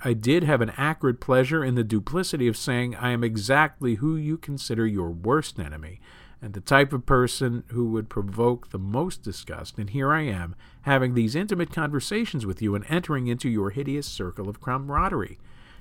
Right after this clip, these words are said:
That was almost satisfying. This is gonna sound like a weird question, but did you get any joy?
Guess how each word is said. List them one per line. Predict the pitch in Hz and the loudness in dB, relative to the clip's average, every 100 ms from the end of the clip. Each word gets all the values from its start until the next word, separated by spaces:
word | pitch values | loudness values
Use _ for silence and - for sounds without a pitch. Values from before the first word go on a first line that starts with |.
| - | -12
That | 202 208 | -4 0
was | 160 135 | 2 4
almost | 123 113 - - | 4 2 0 -4
satisfying. | - 92 - - 78 76 - - - - - - - - - - - - - - | -4 -4 -6 -8 -10 -10 -14 -20 -20 -20 -20 -20 -20 -20 -20 -20 -20 -20 -20 -6
This | 143 - | -4 -2
is | 131 | 0
gonna | 123 | 0
sound | 104 113 101 | 0 -2 -2
like | 92 | -2
a | 92 | -4
weird | 101 101 - | 0 -2 -2
question, | 104 85 - 87 90 | -4 -4 -6 -10 -8
but | 90 | -10
did | - 110 | -8 -6
you | 107 | 0
get | 120 117 | 2 2
any | 110 104 | 2 0
joy? | 101 127 143 82 71 | 2 2 2 0 -4